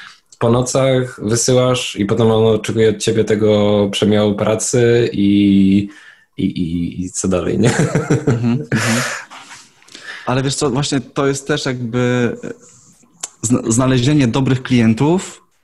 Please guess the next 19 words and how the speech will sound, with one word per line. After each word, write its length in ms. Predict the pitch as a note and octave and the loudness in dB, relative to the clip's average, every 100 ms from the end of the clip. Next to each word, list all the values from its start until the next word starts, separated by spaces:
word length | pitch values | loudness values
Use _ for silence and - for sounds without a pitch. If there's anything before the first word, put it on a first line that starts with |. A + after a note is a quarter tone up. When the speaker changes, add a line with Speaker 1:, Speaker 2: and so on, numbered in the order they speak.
| _ _ | _ _
Speaker 1:
Mhm. 240 | G#2 F#2+ G2 | 0 0 0
Speaker 2:
to, 180 | B2+ A#2+ - - _ _ - | -2 -4 -8 -20 _ _ -4
to 120 | B2+ | -2
też 220 | D3+ D3 | 0 0
nie 80 | C#3+ | 2
jest 140 | B2+ | 2
łatwe. 360 | A#2+ A#2+ - C3+ | 0 -2 -2 0
Jak 140 | A#2+ | 0
się 120 | - | -2
zdarzy 320 | G#2+ B2+ E3+ B2+ | -2 -2 0 0
jakiś 200 | A2+ - | -2 -2
dobry 260 | A2+ G#2 | 0 0
klient, 480 | - G2+ G2 G2 - _ - | -2 -2 0 -2 -6 _ -6
Speaker 1:
Mhm. 180 | G2 G#2 | 0 2
Speaker 2:
taki 120 | A#2+ | 2
naprawdę, 760 | A#2 A#2+ C#3+ A#2+ A#2 A2+ A2+ F#2+ | 0 0 -4 -2 0 0 0 -2
który 300 | - B2 A#2 | -4 -2 0
na 80 | A#2 | 0
przykład 500 | A2+ A2+ A2+ A2+ A2+ | -2 -6 -2 -4 -4